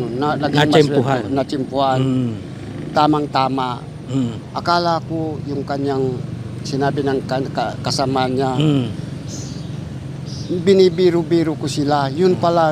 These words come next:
Speaker 1: may grasyang darating. Ito na yung ebidensya.
Speaker 2: Ayan. Ah, ebidensya.
Speaker 1: Isang libo,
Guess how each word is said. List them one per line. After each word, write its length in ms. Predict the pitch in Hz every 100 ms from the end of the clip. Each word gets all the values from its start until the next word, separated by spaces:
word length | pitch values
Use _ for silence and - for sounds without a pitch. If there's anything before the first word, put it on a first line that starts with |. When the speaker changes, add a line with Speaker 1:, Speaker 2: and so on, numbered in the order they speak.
| 151 - 135
Speaker 1:
may 280 | 147 165
grasyang 460 | 143 160 160 175 160
darating. 560 | 151 151 147 - 156 151
Ito 220 | 160 160
na 260 | 156 160
yung 180 | 170 165
ebidensya. 880 | 151 147 151 170 151 165 170 160 156
Speaker 2:
Ayan. 300 | 107 110 101 - - -
Ah, 120 | 95 101
ebidensya. 400 | 104 113 123 208
Speaker 1:
Isang 260 | 214 202
libo, 420 | 196 196 196 175